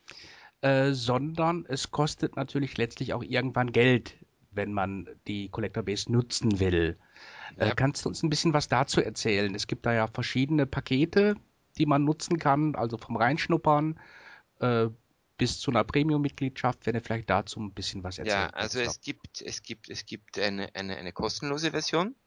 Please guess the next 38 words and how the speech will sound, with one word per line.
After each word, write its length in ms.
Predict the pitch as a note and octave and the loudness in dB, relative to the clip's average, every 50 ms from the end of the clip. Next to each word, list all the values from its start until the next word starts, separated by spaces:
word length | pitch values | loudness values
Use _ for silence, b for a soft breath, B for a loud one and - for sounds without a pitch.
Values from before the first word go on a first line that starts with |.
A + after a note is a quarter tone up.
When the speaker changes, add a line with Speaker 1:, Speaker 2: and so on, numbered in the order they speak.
| _ _ _ | _ _ _
Speaker 2:
das 160 | - A2 G#2 | -14 -12 -10
ist 140 | G#2 G2+ G2+ | -8 -8 -6
das 120 | G2+ F#2+ - | -8 -8 -6
C 180 | - - A2 | -4 -6 -6
B 440 | A2+ - - - - G2 F2+ F#2 F2+ | -6 -8 -8 -4 -2 -2 -2 -2 -4
Free, 320 | - - - C3 E3+ A3+ - _ B B B B B B B B B B B B B B _ _ | -4 -4 -2 -2 -2 -2 -6 _ B B B B B B B B B B B B B B _ _
und 420 | - A#2 A2+ A2+ A2 G#2+ A2 G#2+ - _ - | 0 0 2 2 2 0 -2 -6 -10 _ 0
da 480 | A2+ A2 A2 A2 A2 A2 A2+ A2+ G#2+ - | 2 2 2 2 2 0 -2 -4 -6 -6
bekommst 800 | - A2 G#2+ - - - G#2+ G2+ G2+ G2+ G2+ - - - - - | -8 -8 -8 -6 -4 -2 -2 -2 -2 -4 -6 -8 -8 -8 -6 -4
du, 220 | G2+ G2+ G2 G2 G2 G2 G2 G2 - - - - - - - _ _ _ _ _ _ _ _ _ - | -2 -2 -2 -4 -6 -8 -10 -14 -16 -16 -16 -16 -18 -20 -20 _ _ _ _ _ _ _ _ _ -6
da 80 | A#2 A#2 | -4 -2
kannst 260 | - B2 A#2+ - - | -2 -2 -2 -2 -2
du 60 | B2+ | -4
fünfzig 440 | - - D3 D3+ - - - B2 G#2+ G#2 | -2 -2 -4 -4 -4 -6 -4 -4 -4 -4
Objekte 440 | - - A2+ G#2 - - - - | -4 -2 -4 -4 -4 -6 -14 -12
sammeln, 400 | E2+ - - D2+ D#2+ D2+ - - - | -10 -8 -8 -8 -10 -12 -14 -16 -16
also 180 | - E2+ G2+ A2+ | -12 -10 -6 -6
nicht 240 | A#2 B2 A#2+ - A2 | -6 -6 -6 -4 -2
mehr 80 | G2+ | -2
als 140 | F#2+ - - | -2 -2 -4
fünfzig 400 | - - G#2 G2+ - F2+ F#2 G2+ | -6 -10 -10 -10 -10 -10 -8 -6
Objekte, 360 | F#2 - B2+ D3+ - - D#3 | -2 -2 -2 -2 -2 -4 -6
die 100 | B2+ A#2 | -6 -6
kannst 260 | - A2+ G#2 G2+ - | -6 -6 -8 -6 -8
du 40 | G#2 | -10
verwalten 540 | - - F#2 F2 E2+ F#2+ D3+ E3 - - E3 | -8 -4 -2 0 0 0 -2 -4 -8 -12 -10
und 200 | D#3 C#3 B2+ - | -10 -10 -10 -10
du 40 | A#2 | -10
kannst 320 | - - G#2 G2 - - | -8 -8 -10 -10 -10 -14
die 60 | G2+ | -14
präsentieren 720 | - - - F#2+ - F#2+ F#2 - - - C#3+ F3 F#3 F#3+ D#3+ | -10 -8 -8 -8 -8 -10 -12 -12 -8 -6 -4 -2 -2 -4 -6
und 120 | C3+ - | -8 -10
du 60 | G#2 | -12
kannst 340 | G2+ - G#2 F#2 F#2+ - - | -12 -10 -10 -10 -10 -10 -12
eine 140 | F#2 F2+ F2+ | -10 -6 -4
Handelsliste 560 | C#3+ A#2 C#3+ D3+ D#3 - - E3 D#3+ - F3 | -4 -4 -4 -4 -8 -10 -8 -10 -8 -6 -6
damit 300 | - D3 D3+ E3 E3 - | -6 -4 -6 -6 -6 -4
machen. 340 | D#3 D#3 D#3+ - - G#3 | -4 -4 -4 -4 -6 -14